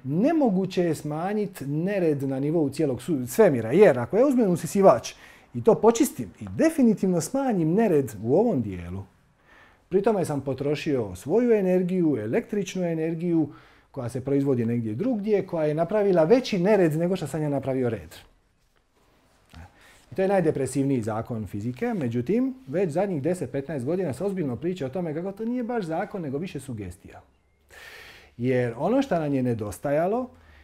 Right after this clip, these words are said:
je kako se ta entropija s-, smanji. Dakle, ok,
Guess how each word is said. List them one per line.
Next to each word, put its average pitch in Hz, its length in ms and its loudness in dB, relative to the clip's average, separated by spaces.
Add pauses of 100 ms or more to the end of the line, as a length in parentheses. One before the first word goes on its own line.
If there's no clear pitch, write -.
(140)
je 123 680 0 (520)
kako 277 400 -2
se 165 240 -2
ta 233 340 -2
entropija 156 680 -2
s-, - 100 -14 (320)
smanji. 123 640 2
Dakle, 208 340 2 (420)
ok, 247 120 -2